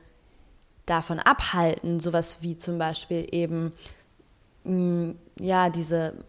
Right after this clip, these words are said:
mangelnde Selbstliebe, die uns dann zum Beispiel in, in so Hamsterräder reintreibt und, oder irgendwelche, ne, also diese ganzen Dinge, die uns die ganze Zeit eigentlich ablenken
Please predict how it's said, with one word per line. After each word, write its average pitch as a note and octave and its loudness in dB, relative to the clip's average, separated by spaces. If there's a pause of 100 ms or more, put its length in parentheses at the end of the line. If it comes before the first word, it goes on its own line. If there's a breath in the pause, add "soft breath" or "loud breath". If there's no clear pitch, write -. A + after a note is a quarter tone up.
(140)
mangelnde G3 4
Selbstliebe, E3+ 0
die E3 -4
uns E3 -6
dann E3 -6
zum E3+ -6
Beispiel F3 0
in, F#3 0 (380 loud breath)
in F#3+ 0
so F#3+ 0
Hamsterräder E3+ 2
reintreibt E3 0
und, F3+ 0 (300 loud breath)
oder F3+ 2
irgendwelche, F3+ 0
ne, G#3 0
also F3 2
diese F3+ 0
ganzen G#3+ 2
Dinge, G#3 4
die F#3+ 0
uns F#3 0
die F#3+ -4
ganze G#3 2
Zeit G3 -2
eigentlich F3+ -4
ablenken D#3 0